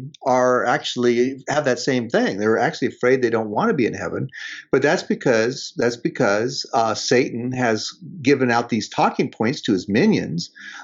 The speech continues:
uh, that heaven is white. And if you read Revelation, if anything, heaven is jewel tone. But he's passed out these talking points to his minions, and, uh, everybody's believed them.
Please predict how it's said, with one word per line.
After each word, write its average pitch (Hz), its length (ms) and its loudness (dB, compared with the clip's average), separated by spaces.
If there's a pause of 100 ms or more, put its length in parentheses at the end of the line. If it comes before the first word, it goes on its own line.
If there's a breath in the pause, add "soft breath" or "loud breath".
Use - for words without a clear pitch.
uh, 123 60 4
that 123 120 4
heaven 123 320 2
is 104 180 -6
white. 98 340 0 (120)
And 117 220 -4
if - 180 0
you 113 120 0
read 117 180 4
Revelation, 107 640 2
if 98 100 -2
anything, 117 360 0
heaven 104 280 0
is 95 140 -6
jewel 170 300 2
tone. 90 360 -6 (340 loud breath)
But 143 100 4
he's 131 140 2
passed 175 360 0
out 139 140 2
these 117 180 -4
talking 151 440 -2
points 98 320 -4
to 107 140 -2
his 101 200 0
minions, 135 560 0 (340 loud breath)
and, 175 320 2
uh, 175 680 2 (160)
everybody's 180 640 2
believed 156 500 4
them. 117 360 0